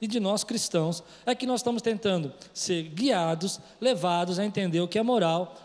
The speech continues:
não pela direção do Espírito e pela palavra, mas por uma sociedade que diz que você tem que ser feliz e tem que se libertar dos tabus,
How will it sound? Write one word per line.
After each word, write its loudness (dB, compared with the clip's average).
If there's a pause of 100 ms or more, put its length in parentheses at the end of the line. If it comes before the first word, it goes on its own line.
(180)
não -2
pela 0 (200)
direção 2
do 2
Espírito -2
e -6
pela -2
palavra, 0 (260)
mas 0
por -2
uma 2
sociedade 0
que -6
diz -4 (480)
que -6
você 0
tem -2
que -10
ser -4
feliz -4 (1040)
e 0
tem -2
que -6
se -4
libertar -2
dos -8
tabus, -8